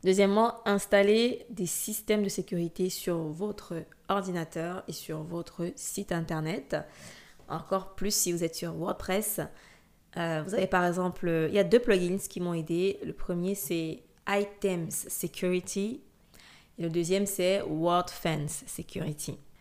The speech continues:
Une autre leçon que je tire de cette expérience, c'est de ne pas mettre tous vos œufs dans le même panier. Parce que pendant ces, euh, sept jours à peu près de, <laughs> de problèmes sur le site, les gens arrivaient à accéder à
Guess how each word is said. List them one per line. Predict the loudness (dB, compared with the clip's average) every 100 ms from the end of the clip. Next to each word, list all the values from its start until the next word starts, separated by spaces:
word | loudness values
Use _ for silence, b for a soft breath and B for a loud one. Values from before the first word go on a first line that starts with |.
| b 0
Une | 2 4
autre | 4 6 6
leçon | 6 4 4 4 4
que | 2
je | 2 2 2 -2
tire | -4 -2 0 2 0 -2
de |
cette | -6 -6
expérience, | -6 -4 -2 -2 -2 -4 -6 -8 -8 -12
c'est | -12 -4 -2 0 -2 -2 -6 -12 _ _ 2
de | 4
ne | 6
pas | 4
mettre | 2 2 0
tous | -2 -2 2
vos | 2
œufs | 4
dans | 2
le | 2
même | 0
panier. | -2 -2 -2 -4 -6 -20 _
Parce | -4 -2
que | 0
pendant | 2 6 6 8 4 2
ces, | 2 6 8 8
euh, | 6 4 2 2
sept | -2 2 2 2
jours | -2 0 0
à |
peu | -2 2
près | 4 4 2 0
de, | 0 0 0 0 -4 -8 -16 _ -6
<laughs> | 0 2 2
de | 2
problèmes | 4 4 4 2 2
sur | -2 -4
le | -4
site, | -4 -4 -6 -8 -6
les | -4
gens | 0 2
arrivaient | 2 2 -2 -4 -4
à | -4
accéder | -4 -6 0 0 0 0
à | 0 2